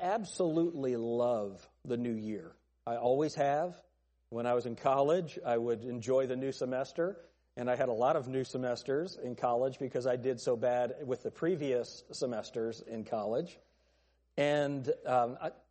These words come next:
I just love the concept of, of newness. I love it.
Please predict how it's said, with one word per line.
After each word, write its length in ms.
I 120
just 240
love 420
the 80
concept 800
of, 320
of 160
newness. 960
I 80
love 260
it. 140